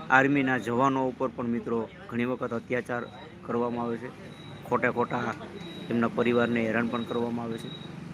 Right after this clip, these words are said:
તો આવા જેટલા પણ, નહીં, હું ફોજીમાં નથી, આવા જેટલા પણ કિસ્સા બન્યા છે ને ભાઈ, એમાં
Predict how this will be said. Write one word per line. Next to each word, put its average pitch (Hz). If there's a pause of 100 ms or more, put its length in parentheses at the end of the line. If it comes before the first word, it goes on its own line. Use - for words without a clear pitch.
(1500)
તો 117 (100)
આવા 139
જેટલા 127
પણ, 147 (760)
નહીં, 143
હું 139
ફોજીમાં 131
નથી, 117 (1120)
આવા 139
જેટલા 120
પણ 139 (880)
કિસ્સા 139
બન્યા 143
છે 165
ને 147
ભાઈ, 117 (720)
એમાં 131